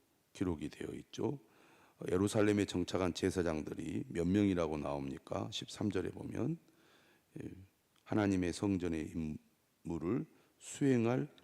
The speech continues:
힘 있는 자는 모두 천칠백육십 명입니다. 예, 뭐 유다 자손들이나 또, 어, 베냐민 자손들의 우-,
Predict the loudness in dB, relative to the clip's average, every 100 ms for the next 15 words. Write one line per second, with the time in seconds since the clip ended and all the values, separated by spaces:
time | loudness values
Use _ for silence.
0 | -14 -6 0 0 2 -2 -2 -12 -12 -8
1 | -4 -2 -2 -4 -8 0 0 0 -4 -2
2 | 0 0 -2 -4 -8 -8 -10 -12 -14 -16
3 | _ _ -20 _ _ _ _ _ _ _
4 | _ _ _ _ _ _ _ _ _ _
5 | _ _ _ _ _ _ _ _ _ _
6 | _ _ _ _ _ _ _ _ _ _
7 | _ _ _ -10 -8 -8 -14 _ _ _
8 | _ -14 -4 -2 2 4 4 2 -2 -6
9 | -20 _ _ -12 -6 -4 -4 -4 -6 -2
10 | -2 -2 -8 _ _ _ _ _ -2 0
11 | 0 -4 _ _ _ _ _ _ _ -14
12 | -4 0 2 2 0 -4 -8 _ _ _
13 | _ _ -18 -8 -4 0 0 0 -4 -4
14 | -4 -6 -6 -4